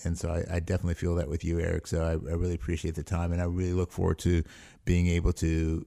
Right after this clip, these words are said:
you know, catching up with you again in the future, and, and maybe sitting down over a,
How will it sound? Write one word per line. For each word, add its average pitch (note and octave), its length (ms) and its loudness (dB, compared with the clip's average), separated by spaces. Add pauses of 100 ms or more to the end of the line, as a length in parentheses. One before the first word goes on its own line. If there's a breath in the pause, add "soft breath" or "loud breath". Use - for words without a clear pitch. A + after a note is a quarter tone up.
you F2 160 -2
know, D#2+ 60 0
catching E2+ 380 2
up - 240 -2
with E2+ 200 0
you E2 460 0
again E2 300 0
in E2 80 0
the D#2+ 60 -2
future, E2+ 520 0
and, E2 340 -2
and E2 160 0
maybe E2 280 -2
sitting E2+ 320 -2
down E2 260 0
over E2 360 -2
a, E2 160 -2